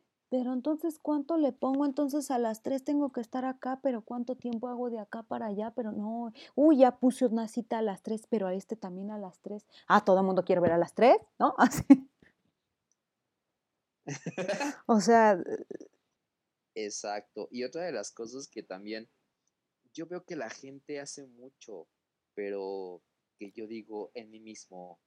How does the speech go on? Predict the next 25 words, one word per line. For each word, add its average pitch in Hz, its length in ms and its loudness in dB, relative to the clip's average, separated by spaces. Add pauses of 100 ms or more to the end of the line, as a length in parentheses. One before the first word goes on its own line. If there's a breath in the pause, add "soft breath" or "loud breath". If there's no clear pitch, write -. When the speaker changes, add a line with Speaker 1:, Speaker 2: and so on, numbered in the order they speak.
(180)
Speaker 2:
mí 98 80 -18
mismo, 180 460 -10 (420)
no 104 180 -14
quiero 165 260 -6
que 170 100 -12
seas - 200 -12
así. - 200 -16 (1040)
Que 147 100 -8
se 139 160 -10
descuida 175 720 -10
mucho 170 640 -14
a, 107 400 -10
a - 180 -16
su - 140 -20
propia 147 260 -14
persona 135 580 -12 (460)
con 127 260 -12
tal 147 260 -8
de 156 120 -10
ser 147 220 -10
las 143 300 -12
tareas 120 300 -12
de 120 80 -12
ser 120 180 -12
adulto. 110 460 -12